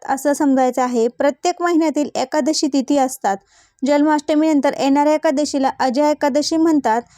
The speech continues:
या अजा एकादशी ही एकोणतीस ऑगस्टला साजरी केली जाणार आहे. प्रत्येक महिन्यात दोन एकादशी येतात. जन्माष्टमीनंतर येणारी एकादशी म्हणजे अजा एकादशी. तर अजा एकादशी श्रावण महिन्यातील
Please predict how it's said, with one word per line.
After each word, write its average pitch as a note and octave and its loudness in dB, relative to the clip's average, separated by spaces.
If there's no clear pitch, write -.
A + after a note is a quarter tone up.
या D#4+ 2
अजा D4 2
एकादशी D#4 -2
ही C#4+ 2
एकोणतीस D4 -2
ऑगस्टला C4+ 0
साजरी C4 0
केली C4+ 0
जाणार C#4+ 2
आहे. C#4 0
प्रत्येक E4+ 0
महिन्यात D#4+ 2
दोन D#4+ 0
एकादशी D4+ 0
येतात. B3+ 0
जन्माष्टमीनंतर C#4 0
येणारी C#4+ 2
एकादशी C4+ -2
म्हणजे C4+ 2
अजा A#3+ -2
एकादशी. G#3+ -4
तर C#4 0
अजा C4+ 0
एकादशी D#4+ -2
श्रावण D4 0
महिन्यातील D#4+ -4